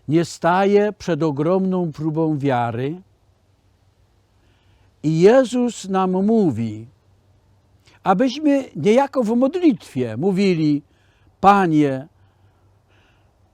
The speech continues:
słudzy nieużyteczni jesteśmy, wykonaliśmy to,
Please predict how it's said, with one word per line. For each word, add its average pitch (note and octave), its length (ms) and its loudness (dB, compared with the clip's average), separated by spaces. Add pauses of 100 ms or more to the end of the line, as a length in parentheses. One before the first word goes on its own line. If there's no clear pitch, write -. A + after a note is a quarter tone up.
(160)
słudzy A#3+ 760 4
nieużyteczni G#3 960 4
jesteśmy, C#3+ 920 0 (680)
wykonaliśmy G3 920 0
to, A#2 380 -6